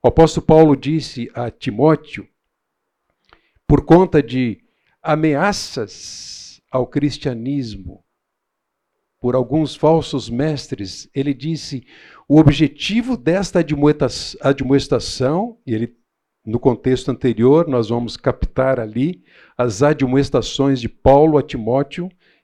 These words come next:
e ele diz: o objetivo desta admoestação é o amor que procede de um coração puro e de uma consciência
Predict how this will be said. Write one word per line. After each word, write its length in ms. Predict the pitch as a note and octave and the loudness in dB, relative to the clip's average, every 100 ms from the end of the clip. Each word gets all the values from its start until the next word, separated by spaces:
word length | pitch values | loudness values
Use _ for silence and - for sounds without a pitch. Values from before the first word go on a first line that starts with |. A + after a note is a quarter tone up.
| _ | _
e 60 | C3 | -2
ele 120 | D#3 | -2
diz: 260 | D#3 E3+ C#3+ | -2 -4 4
o 80 | |
objetivo 840 | D#3 D#3 C3+ C#3+ - - F#3 G#3+ A3 | 6 6 0 -4 -6 -10 -8 -6 -4
desta 400 | D3 F3 D#3+ F3 | -2 -4 -2 -4
admoestação 960 | D#3+ D#3+ D#3+ D#3+ E3+ - - C#3+ D3 D3 _ _ - | -4 0 0 0 -4 -2 -2 -2 -2 -8 _ _ 2
é 100 | C#3 | 6
o 80 | |
amor 320 | C#3 B2+ D3 D3 | 6 6 4 4
que 100 | - | -6
procede 600 | D3 B2 - C#3 C3+ C3+ | -6 -6 -2 -2 -2 -2
de 80 | |
um 40 | C3 | -2
coração 720 | - C3+ B2 - - C#3 C#3 _ | 2 2 0 -4 -4 -4 -6 _
puro 380 | - G#3 G3 D3 - _ _ _ _ _ _ _ _ _ | 4 6 6 4 0 _ _ _ _ _ _ _ _ _
e 100 | A2+ | -8
de 80 | A#2 | -4
uma 140 | B2 | -4
consciência 1000 | - B2+ - - B2 D3 C#3+ - E3+ - | -2 -6 -8 -8 -6 -4 -6 -10 -10 -10